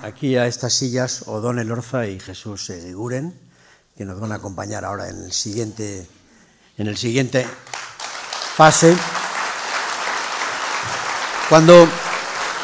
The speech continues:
cuando mataron, cuando mataron a Enrique, Anchón Aso era el secretario general de la U G T de Guipúzcoa. Lo habréis visto en las imágenes del funeral saliendo del Paseo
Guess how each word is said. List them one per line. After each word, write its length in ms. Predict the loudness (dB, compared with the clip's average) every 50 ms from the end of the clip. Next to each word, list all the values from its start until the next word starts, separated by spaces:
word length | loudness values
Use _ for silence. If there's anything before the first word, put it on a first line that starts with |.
| -6 -6 -6 -6 -6 -6 -6 -6 -6 -6 -6 -6 -6 -6 -6 -6 -6 -6 -6 -6 -6 -4 -2
cuando 200 | -2 0 2 4
mataron, 500 | 4 6 8 10 12 12 12 10 10 6 2 -6 -8 -8 -8 -8 -10 -10 -10 -8 -8 -8 -8 -4 -2 0
cuando 200 | 2 4 6 8
mataron 380 | 8 10 12 12 12 12 12
a 80 | 12 12
Enrique, 460 | 12 12 10 8 8 8 8 6 6 4 0 -8 -14 -16 -16 -18 -20 -20 -20 -20 -20 -20 -20 -12 -6
Anchón 420 | -6 -4 -2 2 4 4 4 4 4
Aso 400 | 4 4 4 4 2 2 2 2
era 300 | 2 2 4 4 4 4
el 120 | 2 0
secretario 540 | -2 -2 -2 -2 -4 -2 0 0 0 0 0
general 460 | -2 -2 -2 0 0 2 0 0 0
de 60 | -2 -4
la 100 | -4 -4
U 60 | -4
G 180 | -6 -8 -6 -2
T 260 | 0 0 0 0 -2 -8 -16 -20 -16 -8
de 100 | -6 -4
Guipúzcoa. 500 | -4 -4 -2 0 0 -2 -2 -2 -6 -8
Lo 60 | -6 -6
habréis 320 | -4 -4 -4 -4 -4 -6
visto 420 | -8 -8 -8 -6 -4 -4 -6 -6 -10 -16 -20 -20 -20 -20 -20 -20 -16 _
en 220 | -8 -6 -4 -4
las 180 | -4 -4 -4 -4
imágenes 460 | -4 -4 -4 -4 -4 -6 -6 -6 -6
del 140 | -6 -8 -10
funeral 420 | -10 -10 -6 -2 0 2 2 0
saliendo 420 | 0 -4 -6 -4 -4 -4 -2 -4 -4
del 160 | -4 -6 -6
Paseo 480 | -8 -10 -10 -8 -6 -6 -6 -6 -6